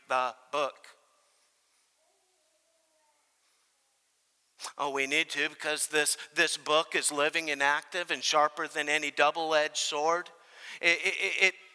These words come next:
pierces down to the division of soul and spirit, both of joint and marrow, and it's able to, to discern the thoughts and intentions of our hearts. This book is a lamp to our feet and a light to our path.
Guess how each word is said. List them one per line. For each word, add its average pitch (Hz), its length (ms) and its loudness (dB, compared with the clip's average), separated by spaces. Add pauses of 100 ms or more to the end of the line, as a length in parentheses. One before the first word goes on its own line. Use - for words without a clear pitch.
(380)
pierces 214 640 2
down 185 260 4
to 202 120 -10
the 165 120 -2
division 180 540 0
of 156 80 -8
soul 180 380 2
and 156 100 -8
spirit, 190 400 -2
both 180 260 0
of 156 120 -8
joint 175 380 0
and 151 160 -8
marrow, 175 340 2 (200)
and 160 120 0
it's 156 240 0
able 196 400 2 (200)
to, 151 360 -4
to 160 100 -4
discern 185 580 0 (220)
the 143 80 0
thoughts 165 440 0
and 147 100 -10
intentions 131 600 -10
of 113 120 -10
our 113 160 -6
hearts. - 580 -12 (840)
This 196 240 2
book 190 320 2
is 202 140 2
a 165 80 4
lamp 175 380 4
to 175 140 -2
our 151 160 6
feet 190 460 0
and 151 80 -8
a 139 60 -2
light 156 420 2
to 160 100 -12
our 147 120 0
path. 113 480 -6